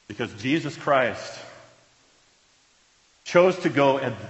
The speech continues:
through his adversity. He didn't do it for himself. He did it for us,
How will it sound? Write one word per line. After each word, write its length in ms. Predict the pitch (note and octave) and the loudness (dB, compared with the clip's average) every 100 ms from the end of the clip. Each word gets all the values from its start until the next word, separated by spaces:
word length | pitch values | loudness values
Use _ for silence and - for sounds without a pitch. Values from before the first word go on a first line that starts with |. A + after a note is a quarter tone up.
| - - | -16 -8
through 140 | B2+ A#2+ | -4 -2
his 380 | A2+ E3+ D#3 - | 2 2 2 -2
adversity. 680 | A#2+ G#2 A2 G2+ G2 F#2 D#2 - _ _ _ _ _ _ _ _ _ _ _ _ _ | -10 -8 -10 -10 -14 -16 -18 -20 _ _ _ _ _ _ _ _ _ _ _ _ _
He 80 | G2 | -6
didn't 220 | B2+ D#3 | -4 0
do 100 | D#3+ | 0
it 120 | E3+ | 0
for 120 | F3 | -2
himself. 480 | F3 E3 F#3 B2 - - - - - _ _ _ _ _ _ _ _ - | -4 -2 -2 -2 -4 -12 -18 -20 -20 _ _ _ _ _ _ _ _ -10
He 60 | |
did 180 | A#2 B2 | -6 -6
it 60 | A#2+ | -8
for 220 | G#2+ G#2 | -12 -12
us, 320 | G#2 - | -12 -16